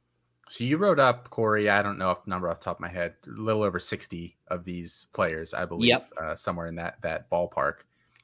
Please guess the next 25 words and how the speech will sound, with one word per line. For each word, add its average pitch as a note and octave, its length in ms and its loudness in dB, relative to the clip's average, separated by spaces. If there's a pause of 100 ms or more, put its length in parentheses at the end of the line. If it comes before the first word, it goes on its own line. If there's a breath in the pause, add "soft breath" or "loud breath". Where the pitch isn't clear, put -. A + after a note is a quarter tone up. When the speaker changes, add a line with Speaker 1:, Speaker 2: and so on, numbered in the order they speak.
(280)
Speaker 1:
Talk F#3 240 10
to A3+ 80 -2
me G3 60 4
a F3 40 6
little E3 120 4
bit D3+ 100 4
about A#2+ 340 6
your A2 280 2
process, F#2+ 500 2
'cause F#2 120 -10
you F#2 120 -6
just F#2+ 160 -6
said G2 80 -4
we F#2 80 -2
have F#2 160 -2
all F#2 120 0
these, F2 340 -8 (200)
we F2+ 80 -6
have F2+ 140 -4
this F2+ 140 -8
data F2 360 -6
in E2 120 -8
here, E2 260 -10
we E2+ 140 -10
have E2+ 360 -6